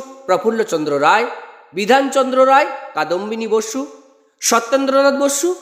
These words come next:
ও মেঘনাথ সাহা। বাঙালির ক্রীড়া সংস্কৃতি থেকে একটাই ভালো করে করবে, দাবা। এরপর বাঙালি চিত্রকলার ইতিহাস, এখান থেকেও তিনটি প্রশ্ন করবে, পটশিল্পের ধারা, নন্দলাল বসুর অবদান আর যামিনী রায়ের অবদান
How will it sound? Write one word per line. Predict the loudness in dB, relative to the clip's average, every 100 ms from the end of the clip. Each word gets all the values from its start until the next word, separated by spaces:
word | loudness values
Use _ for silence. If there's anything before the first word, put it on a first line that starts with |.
| -10 0
ও | 2
মেঘনাথ | 2 0 0 -4 -4 -8
সাহা। | -8 -6 -8 -10 -20 _ _ _ _ -2
বাঙালির | 2 4 2 0
ক্রীড়া | 0 0
সংস্কৃতি | 2 -2 -2 -6 -10
থেকে | -4 2 2 0 -4
একটাই | -2 -2 -4 -4
ভালো | -2 -2
করে | -2 -4
করবে, | -4 0 2 2 0 -14 -20 -10
দাবা। | 0 0 0 -10 -16 -20 _ _ _ _ _ 2
এরপর | 4 4 2
বাঙালি | 2 0 0 -4 -8
চিত্রকলার | -14 -6 -2 0 0
ইতিহাস, | -2 -2 2 2 0 -10 -14 -20 _ -8
এখান | -4 -2 -2
থেকেও | 4 4
তিনটি | 4 -6 -10 -10
প্রশ্ন | -8 -8 -8 -8
করবে, | -6 -2 0 0 -4 -16 -8
পটশিল্পের | -6 -4 -8 -14 -8 -10
ধারা, | 0 2 2 0 -12 -18 -10
নন্দলাল | 0 2 4 4 4
বসুর | 0 0 0
অবদান | 0 2 2 2 -10 -6
আর | -6 -2
যামিনী | -2 0 -2 -2
রায়ের | -2 -2 -2
অবদান | -2 -2 0 0